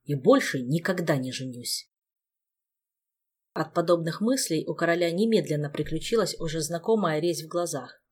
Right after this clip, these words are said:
и ломота в висках, поэтому он поспешил взять себя в руки и переключиться на что-нибудь менее эмоциональное. Вот, к примеру,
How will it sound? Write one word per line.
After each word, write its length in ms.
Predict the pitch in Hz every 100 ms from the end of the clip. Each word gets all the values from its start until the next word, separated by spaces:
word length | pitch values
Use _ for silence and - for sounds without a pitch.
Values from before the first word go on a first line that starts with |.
| _
и 100 | 165
ломота 380 | 170 165 226 226
в 100 | 151
висках, 560 | - - 127 113 - _ _ _ _ -
поэтому 380 | 240 294 277 269
он 120 | 262
поспешил 480 | 240 - 226 233 220
взять 260 | 175 180
себя 240 | - 156 156
в 60 |
руки 260 | 262 302 156
и 160 | -
переключиться 680 | 170 156 - 165 - 262 226
на 100 | 175
что-нибудь 560 | 180 269 277 240 247 160
менее 420 | 156 165 170 -
эмоциональное. 800 | 160 151 160 156 135 120 117 - _ _ _ _ _ _ _ _ _
Вот, 200 | 160 311
к 120 | -
примеру, 600 | 247 285 277 269 269 254